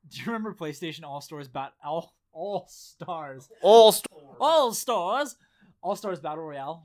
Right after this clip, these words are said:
Speaker 1: Not many people do, so I don't really
Speaker 2: I,
Speaker 1: criticize you if you don't.
Speaker 2: I, I remember it, but I never played it.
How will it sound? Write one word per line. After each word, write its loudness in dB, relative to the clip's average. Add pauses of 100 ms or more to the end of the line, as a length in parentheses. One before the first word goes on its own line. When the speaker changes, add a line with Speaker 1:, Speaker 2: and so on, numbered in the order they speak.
Speaker 1:
Not -8
many -12
people -18
do, -16
so -16
I -12
don't -14
really 2
Speaker 2:
I, 4
Speaker 1:
criticize -8
you -12
if -16
you -16
don't. -4
Speaker 2:
I, 10
I 2
remember 0
it, -6
but -6
I -4
never -8
played -12
it. -18